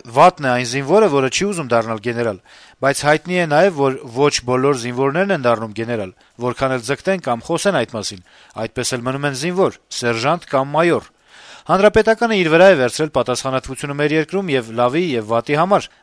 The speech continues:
Մենք մեր ճակատագրի մեջ գրել ենք, որ պարտավոր ենք և լավը, և վատը կրել մեզ վրա։ Բ Հ Կ-ի հայտարարած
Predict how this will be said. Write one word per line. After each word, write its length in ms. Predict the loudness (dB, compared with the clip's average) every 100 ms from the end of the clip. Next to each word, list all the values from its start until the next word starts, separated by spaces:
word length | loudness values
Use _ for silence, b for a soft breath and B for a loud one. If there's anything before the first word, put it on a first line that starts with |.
| b
Մենք 180 | -6 -4 -4
մեր 160 | -2 0
ճակատագրի 520 | 0 0 0 0 -2 -4
մեջ 80 | -2
գրել 240 | 2 4 2
ենք, 100 | 0
որ 140 | -4 0
պարտավոր 440 | 0 2 2 0 0
ենք 120 | -2
և 160 | -2 2
լավը, 200 | 4 2 0
և 120 | -2 0
վատը 220 | 0 -2 -6
կրել 300 | -4 -4 -2
մեզ 160 | -2 2
վրա։ 180 | 2 2 _ B B B B B
Բ 40 | 4
Հ 160 | 4 6
Կ-ի 200 | 4 6
հայտարարած 500 | 4 4 4 4